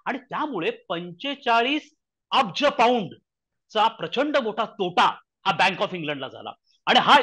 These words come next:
तोटा इतका मोठा होता की हे सगळं करत असताना, एवढी मोठी प्रचंड मोठा policy decision घेताना, ते सुद्धा तुम्ही सत्तेत आलात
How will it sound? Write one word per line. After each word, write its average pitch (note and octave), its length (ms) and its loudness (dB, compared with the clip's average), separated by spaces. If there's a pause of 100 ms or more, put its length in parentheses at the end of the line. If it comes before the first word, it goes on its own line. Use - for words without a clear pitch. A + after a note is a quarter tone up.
तोटा B3+ 220 2
इतका E4+ 320 2
मोठा D#4 280 4
होता C#3 320 2
की B3+ 200 -6
हे D4 80 2
सगळं D4+ 200 2
करत C4+ 280 2
असताना, G3 520 2 (260)
एवढी G#3 260 2
मोठी D4 240 -4
प्रचंड D4+ 520 -4
मोठा C4+ 220 -2
policy B3 400 -2
decision A3+ 340 -6
घेताना, C#3+ 480 -4
ते - 340 -4
सुद्धा D4+ 180 -2
तुम्ही D4 160 -2
सत्तेत A#3+ 360 0
आलात G#3+ 280 8